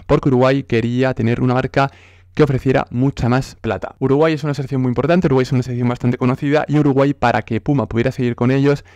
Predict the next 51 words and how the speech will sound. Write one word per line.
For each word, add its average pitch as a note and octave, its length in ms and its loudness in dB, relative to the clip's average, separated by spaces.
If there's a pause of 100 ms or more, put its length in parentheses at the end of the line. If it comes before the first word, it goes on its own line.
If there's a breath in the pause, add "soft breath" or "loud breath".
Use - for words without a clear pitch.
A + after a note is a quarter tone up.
(120 soft breath)
le D3 100 4
pedía C3 240 2
a - 20 2
la B2 60 2
marca A#2+ 220 -2
Puma B2+ 340 0
mucha C3+ 560 -2
y G#2+ 80 -4
mucha G#2+ 240 0
plata. F#2+ 360 -2
Esto A#2+ 320 0
era A2+ 200 2
algo A2+ 240 -2
imposible, D#3+ 480 2
Puma C3+ 240 -2
no A#2 80 -2
quería A#2+ 400 2 (260 loud breath)
ofrecerle A#2+ 460 -2
tanto A#2+ 220 0
a - 20 -4
Uruguay C#3 280 2
porque G#2 300 -2
pensaban A2+ 380 -2
que G2+ 100 -4
no G#2+ 140 2
la A2 300 0
merecían C3 440 0
y - 80 -2
por B2 140 0
tanto... B2+ 400 2 (480 loud breath)
Uruguay C3 520 2
en A2 120 0
enero B2 220 2
de B2 60 2
este B2 180 -4
año B2+ 420 2
vio B2 200 2
oportuno B2 460 0
rescindir A2+ 440 0
el A2+ 80 -4
contrato C#3 440 0
y B2+ 100 0
quedarse A#2+ 480 -2
sola. F#2+ 420 -4
A B2 80 0
mí E3+ 100 4
el F3+ 100 4
hecho C#3+ 220 -2
de A#2 80 -2
quedarte A#2+ 380 0
sola, D#3 380 -4